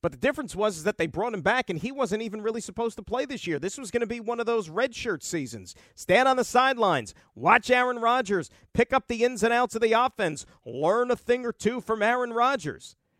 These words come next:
And then when Aaron decides to ride off into the sunset,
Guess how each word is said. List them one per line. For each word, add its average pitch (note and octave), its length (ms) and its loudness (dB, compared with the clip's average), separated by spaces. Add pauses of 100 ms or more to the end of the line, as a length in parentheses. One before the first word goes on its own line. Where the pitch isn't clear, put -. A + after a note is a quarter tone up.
(200)
And D#3 120 4
then A3+ 140 4
when G3 100 4
Aaron A#3+ 280 2
decides A3 400 2
to F#3+ 80 -2
ride G3+ 240 2
off F#3+ 200 2
into F3+ 220 -4
the C#3+ 80 -4
sunset, D3 600 -2